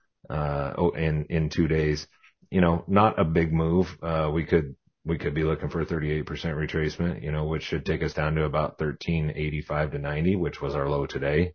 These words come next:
Maybe that was enough. Uh, maybe we're gonna push that to the fifty or sixty-two percent retracement of that move. So,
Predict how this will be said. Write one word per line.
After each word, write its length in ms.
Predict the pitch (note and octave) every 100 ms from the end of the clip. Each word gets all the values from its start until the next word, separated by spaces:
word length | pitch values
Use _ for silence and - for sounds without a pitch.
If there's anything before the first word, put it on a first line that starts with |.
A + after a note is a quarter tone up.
| _
Maybe 320 | D#2 D2 D2
that 220 | D2 D2+ -
was 140 | D2
enough. 360 | D2+ D2 D#2+ - - - - -
Uh, 180 | C#2+ C#2+
maybe 240 | D2 D2
we're 140 | D2 D2
gonna 160 | D2+
push 220 | D2 D2+ -
that 180 | D2 -
to 80 |
the 120 | D2 C#2+
fifty 320 | D#2 D2 D2
or 100 | D2
sixty-two 520 | - D2+ - - G2
percent 300 | E2+ D#2+ D2
retracement 460 | C#2 - D2 - D2
of 60 |
that 160 | D2 C2
move. 200 | D#2 D2
So, 280 | - D2+